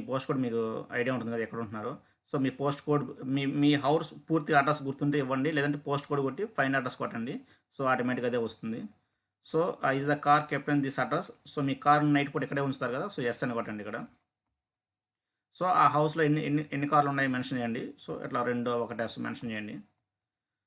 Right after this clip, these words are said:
So, మీ, ఆ, ఎంప్లాయ్‌మెంట్ స్టేటస్ అండి, మీరు ఏదైనా ఎంప్లాయ్ అయితే ఎంప్లాయ్, సెల్ఫ్ ఎంప్లాయ్ అయితే సెల్-, సెల్ఫ్ ఎంప్లాయ్, లేదంటేనేమో ఈ ఆప్షన్‌కి వెళ్ళండి. దీంట్లో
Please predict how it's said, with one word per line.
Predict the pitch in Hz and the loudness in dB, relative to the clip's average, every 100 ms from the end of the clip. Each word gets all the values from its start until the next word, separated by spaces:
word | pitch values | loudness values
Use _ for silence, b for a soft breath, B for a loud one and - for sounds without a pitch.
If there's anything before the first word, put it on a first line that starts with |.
| _ - | _ -6
So, | 160 | 2
మీ, | 156 151 147 139 | 4 4 2 0
ఆ, | |
ఎంప్లాయ్‌మెంట్ | 127 135 151 151 147 | 2 2 2 2 4
స్టేటస్ | 127 127 123 | 2 2 -2
అండి, | 120 151 | -4 -4
మీరు | 135 127 | -2 -2
ఏదైనా | 127 127 | 0 0
ఎంప్లాయ్ | 127 147 139 | 0 0 0
అయితే | 131 | -2
ఎంప్లాయ్, | 123 123 131 180 - _ _ _ _ - | -2 -2 -4 -6 -14 _ _ _ _ -8
సెల్ఫ్ | 123 131 | -4 -4
ఎంప్లాయ్ | 120 123 | -2 -4
అయితే | - | -4
సెల్-, | 123 123 123 | -6 -6 -8
సెల్ఫ్ | - 120 123 | -8 -6 -6
ఎంప్లాయ్, | 113 123 147 - | -4 -6 -6 -6
లేదంటేనేమో | 135 139 139 135 143 285 b b b _ _ 143 | -2 0 0 -2 -2 -4 b b b _ _ 0
ఈ | |
ఆప్షన్‌కి | 139 135 - 123 | 2 0 -2 -4
వెళ్ళండి. | 127 131 | -2 -2
దీంట్లో | 139 | -4